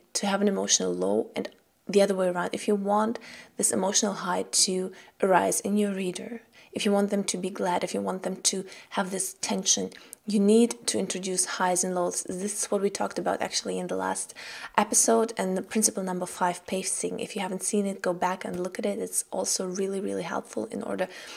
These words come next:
to understand emotional highs and lows. And this is why you need this turning point where you bring your hero to his knees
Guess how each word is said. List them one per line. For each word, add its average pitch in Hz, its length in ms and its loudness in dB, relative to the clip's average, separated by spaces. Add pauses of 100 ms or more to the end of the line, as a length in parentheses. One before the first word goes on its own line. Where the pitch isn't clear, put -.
(140)
to - 100 2
understand 208 440 4
emotional 196 560 2
highs 185 340 -2
and 175 160 -2
lows. 185 340 0 (300)
And 220 100 2
this 277 120 0
is 349 120 -2
why 247 120 4
you 220 100 6
need 214 180 4
this 214 160 -2
turning 208 320 0
point 196 300 -4
where 202 100 2
you 196 100 0
bring 226 340 6
your 240 100 6
hero 196 300 -2
to - 180 -8
his 175 240 -6
knees 180 480 -4